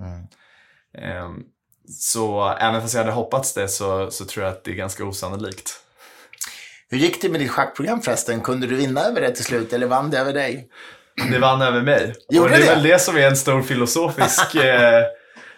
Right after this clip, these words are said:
Speaker 2: filosofisk, eh, fråga nu. Att vilken roll har vi att, att spela i takt med att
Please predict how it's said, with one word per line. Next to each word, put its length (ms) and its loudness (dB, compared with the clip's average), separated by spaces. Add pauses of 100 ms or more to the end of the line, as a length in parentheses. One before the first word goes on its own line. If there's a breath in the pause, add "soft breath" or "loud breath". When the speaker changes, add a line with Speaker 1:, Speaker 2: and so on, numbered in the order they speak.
(100)
Speaker 2:
filosofisk, 800 0
eh, 220 4
fråga 360 0
nu. 260 2
Att 280 -2
vilken 300 -2
roll 180 2
har 120 0
vi 180 2
att, 300 2
att 60 -2
spela 580 0 (140)
i 100 -8
takt 300 -4
med 180 -4
att 180 -6